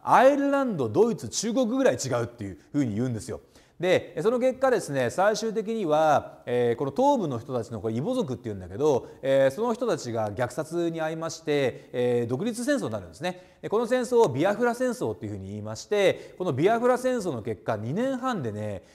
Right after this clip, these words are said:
二百万人ぐらい亡くなったんじゃないかな。えー、そういう悲惨な結末になります。これはあの、東部の、えー、方で、まあ、石油が出たっていう、こう、資源の争いもあったんですが、やはり内戦で大きな被害を出した、あー、国です。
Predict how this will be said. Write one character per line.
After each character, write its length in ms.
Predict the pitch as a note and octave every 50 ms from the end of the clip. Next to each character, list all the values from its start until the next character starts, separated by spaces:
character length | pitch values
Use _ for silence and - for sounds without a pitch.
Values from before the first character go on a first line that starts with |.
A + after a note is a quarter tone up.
| _ _ _ -
二 160 | G2 G#2 A#2
百 280 | - G#3+ B3+ - D#4
万 160 | D4+ D#4 D#4 D#4+
人 100 | E4 E4
ぐ 80 | E4+
ら 80 | D#4+ D#3
い 60 | B2
亡 120 | G#2+ G#2+
く 40 | G#2+
な 80 | B2+ A#2
っ 40 | -
た 100 | - A2+
ん 40 |
じ 60 | G2 G2
ゃ 40 |
な 60 | F#2 -
い 20 |
か 80 | - G2+
な。 220 | C3+ E3 D3+ - - - - _ _
え 160 | - C3 C3
ー、 40 | C3
そ 100 | B2+ G3+
う 40 | G#3
い 20 | G#3
う 20 |
悲 60 | G3
惨 280 | - - - G#3+ G#3 G#3
な 100 | G#3 G3
結 180 | G3+ G3 E3+ F#3+ F#3 F3+
末 100 | F#3 F3+
に 60 | F3 E3+
な 100 | E3+ D#3+
り 80 | D#3
ま 140 | D3+ D3 D3
す。 120 | C#3+ -
こ 120 | - G3 G#3+
れ 60 | A#3
は 80 | A#3 A3+
あ 40 |
の、 300 | A3+ A#3 A#3 A3+ G#3+ G#3+ -
東 180 | - D#4+ E4+ D4
部 80 | G#3
の、 360 | D#3+ C#3 B2+ A2+ G#2 - - - -
え 380 | - C3 B2+ B2 B2+ B2+ B2+ B2+
ー、 20 | B2
方 220 | D#3+ D3+ B2 A2+
で、 260 | A#2 C#3 C#3+ C3+ B2
ま 100 | A#2+ B2
あ、 0 |
石 100 | - -
油 200 | F3 E3+ C4+ C#4+
が 100 | C#4 D4+
出 60 | D4+
た 100 | D4+ C4+
っ 100 | E3 -
て 80 | - B2
い 20 |
う、 40 | A2
こ 80 | - D3
う、 20 |
資 160 | - - -
源 200 | C#4+ F4 D4 F#3
の 80 | B2 G#2+
争 240 | A#2 C3+ C3+ - C#3+
い 40 | C#3
も 120 | C#3 C#3+
あ 40 | D3+
っ 100 | D3 -
た 80 | B2+
ん 80 | G#2+ G2
で 80 | F#2 E2+
す 100 | - -
が、 380 | G3 G#3 G3 D#3+ - - - - -
や 80 | G#3
は 60 | B3 B3+
り 80 | F3+
内 200 | D3 D3 F3 G3
戦 160 | - G#3 G3+
で 60 | F#3+ G3+
大 140 | A3 G#3+
き 60 | F#3+ F3+
な 100 | C#3 B2
被 80 | C#3+
害 140 | D3 D3 B2+
を 60 | A2+
出 120 | G#2+ A2 G#2+
し 100 | - -
た、 160 | A2 F#2 F#2 -
あ 180 | G2+ G2+ G2
ー、 40 | G2
国 160 | - A#2+ A2+
で 140 | G2+ F2 E2+
す。 300 | - - - - _ _